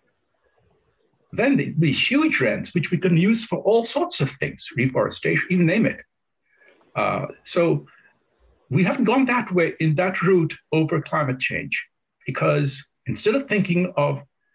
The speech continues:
collective action expressed through an international organization, we have nations coming to t-,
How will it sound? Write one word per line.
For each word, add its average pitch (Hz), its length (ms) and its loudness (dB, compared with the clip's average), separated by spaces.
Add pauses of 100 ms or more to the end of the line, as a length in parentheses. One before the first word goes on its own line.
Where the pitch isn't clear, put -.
(260)
collective 175 440 0
action 135 520 -2 (140)
expressed - 580 -4
through 139 140 2
an 123 60 0
international 135 560 0
organization, 82 760 -4 (400)
we 127 120 -2
have 127 200 -2
nations 139 640 0 (480)
coming 170 320 -2
to 139 160 0
t-, - 140 -8